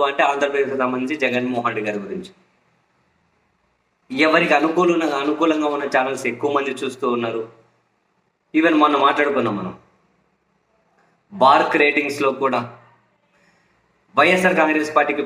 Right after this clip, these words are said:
ప్రో ఛానల్స్గా ఉన్నవే తెలుగుదేశం పార్టీ ఛానల్స్కి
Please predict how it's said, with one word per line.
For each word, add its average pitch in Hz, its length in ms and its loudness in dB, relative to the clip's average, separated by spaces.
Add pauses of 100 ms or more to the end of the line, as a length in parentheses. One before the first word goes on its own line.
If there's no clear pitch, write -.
(100)
ప్రో 147 140 2 (120)
ఛానల్స్గా 139 500 -2 (100)
ఉన్నవే 123 280 -2 (1160)
తెలుగుదేశం 180 600 4
పార్టీ 156 200 2 (120)
ఛానల్స్కి 139 520 -2